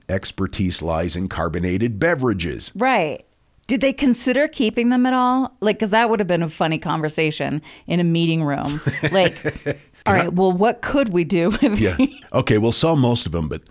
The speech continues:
Speaker 1: but let's keep the frigate. <laughs> So they recognized the limitations and the potential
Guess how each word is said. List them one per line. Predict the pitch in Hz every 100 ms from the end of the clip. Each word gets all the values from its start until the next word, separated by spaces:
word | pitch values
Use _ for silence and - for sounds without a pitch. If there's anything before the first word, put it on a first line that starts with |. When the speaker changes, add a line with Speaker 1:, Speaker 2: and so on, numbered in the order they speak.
| _
Speaker 1:
but | 107 107
let's | 170 -
keep | - 160 -
the | 85
frigate. | 104 113 80 - - _ _ _ - - - 855 -
<laughs> | 294 - - - _ _ _ _ _
So | - -
they | 233
recognized | 226 254 247 226 190 127
the | 135
limitations | 139 127 120 117 120 101 98 98 -
and | 110
the | 120
potential | - - 110 - 80